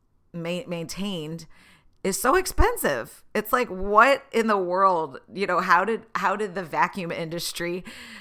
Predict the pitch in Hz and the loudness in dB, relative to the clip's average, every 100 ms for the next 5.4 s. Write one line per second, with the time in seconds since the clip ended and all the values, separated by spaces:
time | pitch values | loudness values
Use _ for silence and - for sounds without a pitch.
0 | - _ 156 214 220 - 247 233 254 220 | -20 _ -2 0 0 2 6 8 6 8
1 | 185 240 240 196 226 220 247 208 214 220 | 10 10 8 4 10 12 12 10 4 2
2 | 208 247 220 254 214 208 - 220 220 180 | 4 2 4 4 4 2 8 8 8 0
3 | 185 175 170 180 196 196 180 196 - - | 0 0 0 -2 -4 4 4 4 -2 -10
4 | 185 175 160 - - - - - 220 196 | -8 -8 -10 -14 -20 -20 -2 0 2 2
5 | 185 165 147 - | 2 0 -4 -8